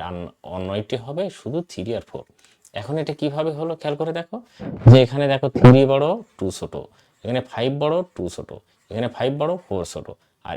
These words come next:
এই জায়গাটি just একই রকম, এই জায়গাটাই থ্রি ছোট আর এই ফাইভটা বড় হয়েছে, এই জন্য এই আরটা এইভাবে এই জায়গাটা হয়েছে। এখন কি বোঝা গেল? আচ্ছা, তারপরে খেয়াল করে দেখো যে এ সেট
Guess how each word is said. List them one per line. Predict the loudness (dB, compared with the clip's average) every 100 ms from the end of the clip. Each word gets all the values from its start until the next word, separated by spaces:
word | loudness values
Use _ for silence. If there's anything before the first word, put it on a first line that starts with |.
| -2
এই | 0
জায়গাটি | 0 -2 -2 -2
just | -4 -4 -18 _ _ _ _ -10
একই | -8 -2 -2
রকম, | -2 -4 -4
এই | -2
জায়গাটাই | -2 -2 -4 -6 -12 _ _ -16
থ্রি | -2 2 2 2 -2
ছোট | -6 0 0 0 -4
আর | -6
এই | -6
ফাইভটা | -4 -4 -4 -6 -8
বড় | -8 -10 -10
হয়েছে, | -14 -16 -20 -20 _ _ _ _ _ _ -4 0
এই | 2
জন্য | 0 0 -4 -6 -6
এই | -4 -4 -8
আরটা | -10 -12 -12
এইভাবে | -14 -16 -14 -14
এই | -14
জায়গাটা | -16 -18 -20
হয়েছে। | -20 -20 -20 _
এখন | -14 -10
কি | -4
বোঝা | -2 -2
গেল? | -2 -8 _ _ -14 -8 -6 -8 -10 -12 -10 -8 -10 _ _ _ _ _ -20
আচ্ছা, | -10 -6 0
তারপরে | 0 2 0
খেয়াল | 0 0
করে | 0 0
দেখো | -2 -4 -4 _ _ _ -8 -4
যে | 0 4
এ | 4 4 2
সেট | 0